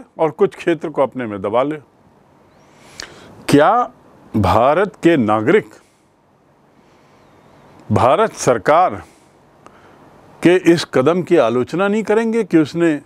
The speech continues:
निशस्त्रीकरण किया है, ये जानते हुए भी कि भारत के पड़ोसी राष्ट्रों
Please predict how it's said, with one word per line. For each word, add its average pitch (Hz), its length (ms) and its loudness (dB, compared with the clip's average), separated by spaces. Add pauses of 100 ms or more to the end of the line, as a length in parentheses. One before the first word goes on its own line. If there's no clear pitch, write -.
(120)
निशस्त्रीकरण 160 840 -4
किया 180 240 -2
है, 110 200 -12 (1160)
ये 196 140 6
जानते 151 420 2
हुए 247 240 4
भी 240 140 0
कि 220 100 0
भारत 170 360 -2
के 202 120 -4
पड़ोसी 165 400 -4
राष्ट्रों 160 440 -4